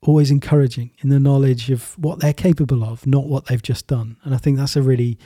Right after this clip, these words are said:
uh, key part of this as well, that takes a very special kind of leadership, very brave. It requires a connection and a conviction related to that deeper and broader sense of why something matters.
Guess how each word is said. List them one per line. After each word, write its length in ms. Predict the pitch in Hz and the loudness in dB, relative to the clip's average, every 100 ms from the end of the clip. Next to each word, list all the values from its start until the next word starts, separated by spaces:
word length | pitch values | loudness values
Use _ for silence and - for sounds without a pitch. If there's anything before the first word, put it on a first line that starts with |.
| _ _ _ _ | _ _ _ _
uh, 180 | 127 123 - | -10 -10 -10
key 240 | - 143 | 0 0
part 360 | - 131 117 - _ _ _ _ - | 2 -4 -6 -8 _ _ _ _ -6
of 160 | 127 | -4
this 440 | 131 117 - - - _ _ _ - | -2 -4 -6 -16 -18 _ _ _ -8
as 140 | 127 135 | -4 -2
well, 340 | 139 113 123 _ _ | -2 -2 -10 _ _
that 140 | 151 - | -10 -8
takes 280 | 170 170 - - - _ _ - | -10 -10 -16 -20 -20 _ _ -4
a 40 | |
very 120 | 170 | -2
special 380 | 156 - 170 - | -2 0 -2 -2
kind 160 | - 143 | -2 0
of 80 | 127 | 4
leadership, 520 | 151 131 - 131 - _ _ - | 4 2 -4 -12 -14 _ _ -2
very 160 | 170 | 0
brave. 840 | 139 131 139 160 123 107 110 - _ - | 0 2 2 2 0 -2 -10 -20 _ -12
It 120 | 151 | -4
requires 440 | 139 - 156 139 123 | -4 2 2 2 0
a 40 | |
connection 800 | - 131 151 175 - 127 117 117 - _ _ _ | -2 -2 -2 -4 -8 -6 -6 -8 -18 _ _ _
and 100 | 127 | -4
a 60 | 123 | -4
conviction 600 | - 135 131 151 - 127 | -2 -2 -2 -4 -6 -2
related 440 | 117 135 135 135 | 0 2 0 -2
to 100 | - | -6
that 220 | 120 117 - | -6 -6 -4
deeper 320 | 123 - 131 | -4 -2 -4
and 80 | 117 | 0
broader 280 | 127 120 | 0 0
sense 320 | 113 139 123 117 | -2 -4 -4 -4
of 100 | 110 | -4
why 160 | 117 | -4
something 400 | 113 123 113 120 | -4 -6 -6 -4
matters. 540 | 120 123 - 147 - | -2 -4 -6 -14 -14